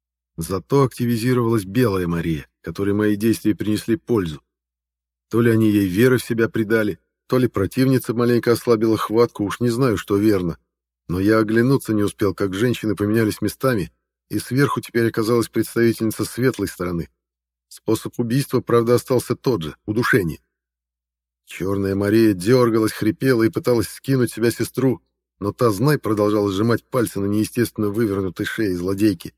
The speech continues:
«Помоги мне», — попросила светлая Мария. «Подержи её, чтоб не вертелась». Причин для отказа я не видел, рассудив, что с этой дамочкой точно будет проще договориться,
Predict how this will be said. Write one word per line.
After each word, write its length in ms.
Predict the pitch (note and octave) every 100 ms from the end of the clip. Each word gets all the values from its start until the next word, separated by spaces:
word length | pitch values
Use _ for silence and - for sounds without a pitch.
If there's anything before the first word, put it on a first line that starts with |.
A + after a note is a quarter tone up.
| _ _ _ _ _ _ _ _ D3+
«Помоги 320 | E3+ F#3+ F#3
мне», — 220 | D3+ C#3+ _ _ _ _ _
попросила 420 | - E2 - E2
светлая 460 | - G2 E2+ E2+ E2
Мария. 360 | E2 F2 D2+ - _ _
«Подержи 360 | F#3 G3 G#3 G#3
её, 200 | F3 E3+
чтоб 220 | E3+ D#3
не 80 | E3+
вертелась». 580 | F3+ E3+ E3+ C#3 - _ _ _ _ _ _ _ _ _ _ _
Причин 400 | E2 E2+ - A#2+
для 160 | G2 F#2
отказа 340 | - F#2 F2
я 100 | E2+
не 120 | F2
видел, 320 | F2 G#2 G2 - -
рассудив, 500 | E2+ - G#2+ A2 -
что 160 | -
с 140 | G2+ -
этой 180 | - A2
дамочкой 480 | G2 F2 E2 F2
точно 380 | E2+ A#2+ - B2
будет 200 | A#2 A2+
проще 380 | - B2+ A2 F#2+
договориться, 600 | F2+ F#2+ F#2+ F2 - -